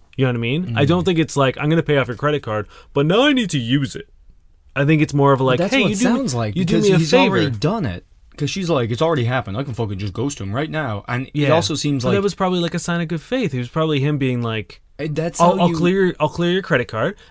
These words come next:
Speaker 1: And now, if you can do me a favor, if you buy, I'll, like, no matter what you add on to your credit card this month,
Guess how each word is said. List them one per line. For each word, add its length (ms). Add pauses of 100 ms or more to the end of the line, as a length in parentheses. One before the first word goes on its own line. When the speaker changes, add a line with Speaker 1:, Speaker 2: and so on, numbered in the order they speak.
Speaker 1:
And 140
now, 360
if 120
you 80
can 80
do 100
me 120
a 20
favor, 320
if 140
you 100
buy, 540
I'll, 340
like, 220
no 80
matter 160
what 260
you 100
add 220
on 280
to 100
your 100
credit 240
card 240
this 160
month, 420